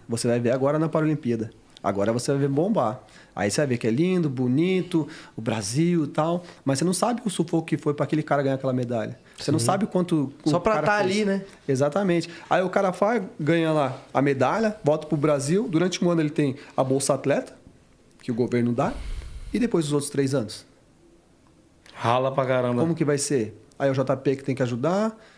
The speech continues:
Speaker 1: que é primo dele, que é tio, o M dez que é parente. Tô falando pessoa física, tá?
Speaker 3: Sim.
Speaker 1: Não, não artista, tá?
Speaker 3: Sim, sim.
Speaker 2: Uhum.
Speaker 1: Que tá ali pra ajudar, porque gosta. É assim que a
Speaker 3: Uhum.
Speaker 1: gente vive, não é? E é errado isso. Eu acho, tipo assim, o governo,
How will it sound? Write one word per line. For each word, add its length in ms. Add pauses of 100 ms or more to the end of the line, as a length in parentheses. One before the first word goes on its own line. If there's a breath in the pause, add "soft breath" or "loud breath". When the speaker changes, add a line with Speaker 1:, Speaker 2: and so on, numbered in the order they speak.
(160 loud breath)
Speaker 1:
que 120
é 140
primo 360
dele, 400
que 120
é 40
tio, 460
o 80
M 140
dez 300
que 120
é 60
parente. 840 (420 loud breath)
Tô 60
falando 160
pessoa 380
física, 520
tá? 100
Speaker 3:
Sim. 80
Speaker 1:
Não, 320
não 200
artista, 460
tá? 180
Speaker 3:
Sim, 240
sim. 240 (140)
Speaker 2:
Uhum. 320
Speaker 1:
Que 100
tá 140
ali 140
pra 140
ajudar, 320
porque 200
gosta. 480 (180)
É 60
assim 200
que 80
a 40
Speaker 3:
Uhum. 60
Speaker 1:
gente 140
vive, 300
não 140
é? 200
E 120
é 40
errado 420
isso. 360 (520 soft breath)
Eu 120
acho, 160
tipo 160
assim, 140
o 40
governo, 560